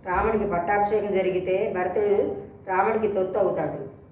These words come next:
మందర నూరి పోస్తోంది. నూరి పోస్తున్న కొద్దీ కైక రాముడి గుణాలను మెచ్చుకుంటోంది. చివరికి "నాకు భరతుడి కంటే రాముడే ఎక్కువ" అని అంది. మందర లేనిపోయినవన్నీ చెప్పి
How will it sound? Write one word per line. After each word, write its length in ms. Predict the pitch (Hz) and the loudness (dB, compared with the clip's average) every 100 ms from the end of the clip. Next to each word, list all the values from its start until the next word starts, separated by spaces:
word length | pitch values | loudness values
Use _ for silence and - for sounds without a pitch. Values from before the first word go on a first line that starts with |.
| 170 | -10
మందర 300 | 170 190 190 | -6 -2 0
నూరి 220 | 185 190 | 0 -2
పోస్తోంది. 500 | 175 170 - 151 143 | 0 -2 -2 -6 -4
నూరి 260 | 156 202 202 | -2 2 2
పోస్తున్న 360 | 208 202 196 | 2 0 -2
కొద్దీ 280 | 180 180 180 | 0 0 0
కైక 300 | 175 175 180 | -2 -2 0
రాముడి 380 | 165 160 190 190 | -2 -4 -2 -2
గుణాలను 380 | 175 170 170 151 | -2 -2 -2 -2
మెచ్చుకుంటోంది. 580 | 151 - 165 151 139 127 - - - - 196 | -4 -4 -6 -6 -6 -8 -12 -18 -20 -6 0
చివరికి 260 | 202 202 | 2 2
"నాకు 300 | 208 190 185 | 0 0 0
భరతుడి 340 | 170 180 208 208 | -2 -2 -2 -2
కంటే 340 | 202 185 190 | -2 0 0
రాముడే 380 | 180 175 185 185 | 0 -2 0 2
ఎక్కువ" 300 | 175 165 165 | 0 0 -4
అని 320 | 170 160 151 | -4 -4 -6
అంది. 300 | 139 135 104 - - - - - - - - - - - - - - - - | -6 -10 -12 -14 -20 -20 -20 -20 -20 -20 -20 -20 -20 -20 -20 -20 -20 -20 -12
మందర 340 | 170 190 233 208 | -6 -2 2 4
లేనిపోయినవన్నీ 640 | 185 185 202 214 208 185 | 4 4 4 4 4 2
చెప్పి 640 | 185 180 180 170 165 165 | 2 2 0 -2 -4 -6